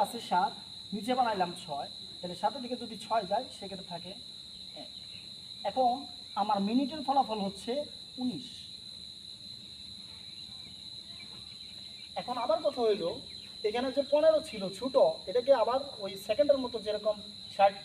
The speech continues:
মিনিট যুক্ত করে ষাট সেকেন্ড যুক্ত করছিলাম এখানে, এখন আবার এই মিনিটের সাথে ষাট যুক্ত করে আমরা সংখ্যাটা বড় বানাইছিলাম। এখন ওই ষাট সমান এক ঘন্টা ধরে ঘন্টার এখানে আনতে হবে। তাহলে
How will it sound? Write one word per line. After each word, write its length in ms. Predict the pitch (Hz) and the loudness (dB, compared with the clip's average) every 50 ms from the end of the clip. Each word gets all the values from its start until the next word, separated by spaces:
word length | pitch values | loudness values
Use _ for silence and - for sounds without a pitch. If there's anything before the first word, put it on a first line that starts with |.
| - - - - - - - - - - 180 180 | -14 -16 -16 -16 -16 -16 -16 -16 -10 -6 -4 0
মিনিট 200 | 208 247 277 254 - - | 2 2 2 2 0 -6
যুক্ত 200 | 240 226 - - 220 220 | -8 -6 0 0 2 2
করে 160 | 220 214 208 208 202 - - - - - - - - - - - - - - | 2 0 0 0 -4 -8 -12 -16 -16 -16 -14 -14 -14 -14 -14 -14 -14 4 6
ষাট 160 | 196 202 196 - - | 8 8 8 6 0
সেকেন্ড 220 | 220 220 254 262 262 262 | 0 0 2 0 0 -2
যুক্ত 160 | 269 - 277 262 | -2 -2 2 4
করছিলাম 340 | 277 269 - - 262 269 269 277 269 | 4 2 4 4 4 6 6 4 2
এখানে, 220 | 262 277 302 339 359 - - - - - - - 214 | 2 0 0 0 -4 -6 -10 -16 -16 -18 -2 0 0
এখন 160 | 202 208 240 269 269 | 2 4 4 4 6
আবার 160 | 269 277 302 294 - - 196 | 6 6 6 4 0 -6 -6
এই 80 | 202 214 196 180 - - 180 175 190 | -4 -4 -6 -8 -10 -12 -6 -4 -2
মিনিটের 380 | 214 233 254 277 269 294 285 - - | -2 -2 -2 4 6 6 6 6 0
সাথে 220 | 220 220 226 233 254 294 311 - - - - - - - | -4 0 2 4 4 4 2 -2 -10 -16 -16 -14 -8 2
ষাট 180 | - 220 220 - - - | 4 4 4 4 2 -4
যুক্ত 220 | 254 - - - 302 277 | -8 -8 -4 -4 0 4
করে 100 | 277 262 262 254 | 6 6 6 6
আমরা 160 | 233 233 269 320 370 - - - - - - - | 4 0 -2 -2 -2 -8 -12 -14 -16 -16 -12 -2
সংখ্যাটা 300 | - 220 220 220 214 220 - 208 | -2 0 0 2 2 2 2 2
বড় 100 | 220 233 220 | 2 2 2
বানাইছিলাম। 460 | 208 196 165 151 160 156 160 208 262 - - - - - - - - - | 0 -2 -4 -6 -6 -6 -6 -6 -8 -10 -14 -16 -16 -16 -16 -14 -12 -4
এখন 140 | 175 208 220 214 - - 254 | -4 -4 -4 -4 -6 -4 -2
ওই 100 | 285 339 339 - - | -2 -2 -2 -2 0
ষাট 180 | 247 269 277 - - - | 0 0 0 -2 -2 0
সমান 300 | 294 294 269 208 214 - 277 - - - - - - - 254 | 0 4 4 4 4 4 0 -8 -12 -14 -14 -8 4 6 6
এক 60 | 269 254 - - | 6 6 0 0
ঘন্টা 260 | 185 208 233 - 311 302 262 226 | 0 0 4 4 4 4 4 2
ধরে 140 | 220 240 294 285 - - | 2 2 2 2 2 -4
ঘন্টার 300 | 196 202 202 220 208 202 | -4 -2 0 -2 -2 -2
এখানে 160 | - 180 170 160 | -4 -4 -4 -4
আনতে 160 | 151 135 - 139 127 | -6 -6 -8 -10 -12
হবে। 160 | 123 - - - - - - - - - - - - - - - - - - - - - - - - - - - - - - - - | -12 -14 -14 -16 -16 -16 -16 -16 -14 -14 -14 -14 -16 -14 -14 -14 -14 -14 -14 -12 -12 -12 -14 -14 -14 -14 -14 -14 -14 -14 -10 -4 0
তাহলে 240 | 196 208 214 226 | 0 2 2 2